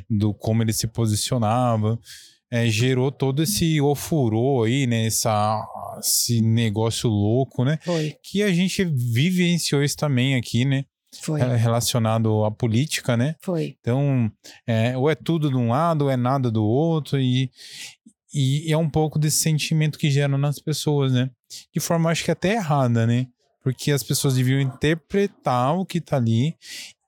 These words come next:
Speaker 1: e não, é, afrontar o outro, né? Mas sim refletir.
Speaker 2: Exatamente.
Speaker 1: Refletir, né? Ué, beleza.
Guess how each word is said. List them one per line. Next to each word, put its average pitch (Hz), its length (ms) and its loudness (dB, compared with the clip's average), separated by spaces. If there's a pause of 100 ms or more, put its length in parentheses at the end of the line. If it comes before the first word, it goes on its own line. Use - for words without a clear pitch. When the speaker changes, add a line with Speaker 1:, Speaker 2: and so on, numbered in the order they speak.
(140)
Speaker 1:
e 190 220 0
não, 202 920 0 (380)
é, 131 320 0 (600)
afrontar 139 800 0
o 110 80 2
outro, 107 460 0
né? 113 180 0 (300)
Mas 151 200 0
sim 185 280 0
refletir. 214 760 -2 (1900)
Speaker 2:
Exatamente. 220 680 -2
Speaker 1:
Refletir, 233 440 0
né? 202 120 2
Ué, 214 280 0
beleza. 113 580 0